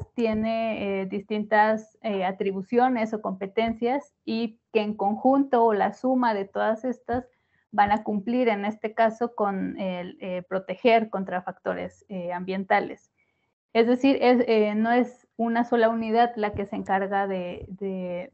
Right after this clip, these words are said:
de esta atribución, sino, este, es en conjunto. Sin embargo, es importante mencionar que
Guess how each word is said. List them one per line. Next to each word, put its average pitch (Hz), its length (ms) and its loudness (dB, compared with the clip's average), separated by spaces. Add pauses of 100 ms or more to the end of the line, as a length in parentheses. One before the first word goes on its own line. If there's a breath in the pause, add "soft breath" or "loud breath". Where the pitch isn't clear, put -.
de 202 300 -2
esta 208 180 -6
atribución, 220 640 2
sino, 196 580 -2
este, 190 540 -8
es 185 100 -12
en 202 140 -4
conjunto. 233 580 2
Sin 214 220 -2
embargo, 240 680 4 (540)
es 214 360 0
importante 220 540 2
mencionar 240 640 0 (260)
que 214 400 2